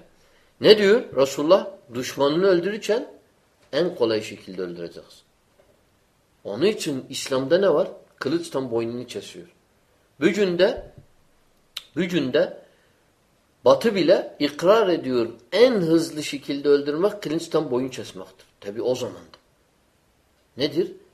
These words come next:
Hemen nasıl hayvanı hemen kesiyorsun anlamıyor. Kılıçtan boyuna hiç ölen insan ne yapar? Bu merhamettendir. Ayrıca mesela düşmanı savaşta tuttun, kulağını kesmek, burnunu kesmek,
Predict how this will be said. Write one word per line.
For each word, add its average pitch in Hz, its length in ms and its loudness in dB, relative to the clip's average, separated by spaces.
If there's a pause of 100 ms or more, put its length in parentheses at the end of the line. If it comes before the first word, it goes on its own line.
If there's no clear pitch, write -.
Hemen 143 420 0 (400)
nasıl 180 240 0
hayvanı 131 420 -2
hemen 147 280 -2
kesiyorsun 117 500 -8
anlamıyor. 110 520 -8
Kılıçtan 143 580 -4
boyuna 160 420 6 (640)
hiç - 460 -2 (680)
ölen 156 280 4
insan 160 500 -6 (600)
ne 127 60 -2
yapar? 139 400 -2 (720)
Bu 131 140 -4
merhamettendir. 113 960 -8 (480)
Ayrıca 147 460 4
mesela 143 460 -4
düşmanı 165 540 -4 (560)
savaşta 131 540 2
tuttun, - 380 -6
kulağını 127 500 2
kesmek, 123 520 -6
burnunu 127 320 -4
kesmek, 127 420 -6